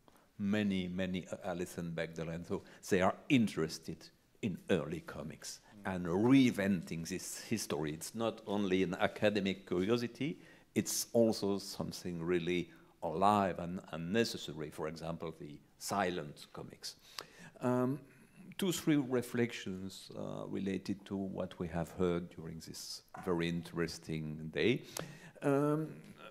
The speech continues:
Speaker 1: one, and continue some of your ideas, um, I really believe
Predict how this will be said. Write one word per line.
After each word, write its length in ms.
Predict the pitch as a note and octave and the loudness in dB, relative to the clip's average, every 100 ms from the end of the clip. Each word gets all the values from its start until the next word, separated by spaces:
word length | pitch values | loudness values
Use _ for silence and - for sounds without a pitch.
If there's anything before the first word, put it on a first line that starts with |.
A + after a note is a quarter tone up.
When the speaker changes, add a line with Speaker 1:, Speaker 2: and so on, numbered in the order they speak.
| - - F3 | -16 -14 -4
Speaker 1:
one, 600 | F3+ E3+ F3 F#3+ G3 G3+ - - _ - _ _ | 0 2 4 6 6 4 0 -14 _ -20 _ _
and 160 | C3 B2+ - | -10 -10 -10
continue 760 | - B2+ - C3 B2 A#2+ A#2+ A#2+ - | -12 -10 -4 -4 -2 -4 -4 -6 -8
some 160 | - A#2 | -4 -2
of 200 | A2+ - | -4 -2
your 260 | A2+ A2 G#2+ - - - | 0 0 -2 -8 -20 -6
ideas, 580 | A2 A2+ A2+ A2 A#2 A2+ - - - - - - | 0 0 2 4 4 2 -8 -16 -16 -18 -6 0
um, 600 | - C#3 C3+ C3+ - - - | 2 2 -2 -6 -12 -16 2
I 100 | C#3+ | 6
really 380 | D3+ F#3+ A3 G#3+ | 8 8 6 4
believe 520 | D#3+ D#3 D#3+ D#3+ | 4 6 4 4